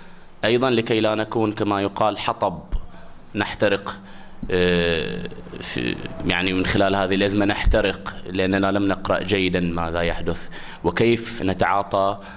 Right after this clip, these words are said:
آه، مع هذا الواقع، آه، ونجتازه، ونجتازه بشكل، آه، كفؤ وجيد. الكلمة طبعًا لل-، للأحبة، نبدأ ب، تفضلوا.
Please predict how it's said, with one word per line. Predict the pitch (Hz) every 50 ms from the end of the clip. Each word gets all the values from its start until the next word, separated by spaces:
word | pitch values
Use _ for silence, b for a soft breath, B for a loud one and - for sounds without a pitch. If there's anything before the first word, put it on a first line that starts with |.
| B B B B -
آه، | 87 87 87
مع | 85 87 87 80 90 87 95 95
هذا | 92 87 87
الواقع، | 87 85 85 82 98 - - 92 - - - - B B B B B B B B - -
آه، | 98 92
ونجتازه، | 95 104 113 113 113 - - 104 95 95 95 101 104 104 95
ونجتازه | 104 101 98 104 107 110 113 110 107 - - 127 123 127 110 104 104 107 117
بشكل، | - 101 - - 95 - - 101 98 95 90 90 B B B B B B B B
آه، | - 92 87 85
كفؤ | 85 87 - 95 - - 101 -
وجيد. | - 90 87 90 90 90 - - 85 90 85 80 80 80 78 78
الكلمة | 92 101 98 - 127 123 110 107
طبعًا | 101 107 101 98 92 98
لل-، | 95 90 90 90 87 90 B B B B B B B
للأحبة، | 85 85 80 - 87 85 - 123 117 113 101 110 113 113 120 113 - 110
نبدأ | 98 95 101 104 98 101 95 98 85
ب، | 92 92 98 107 113 113 - - - -
تفضلوا. | - - 98 92 95 95 98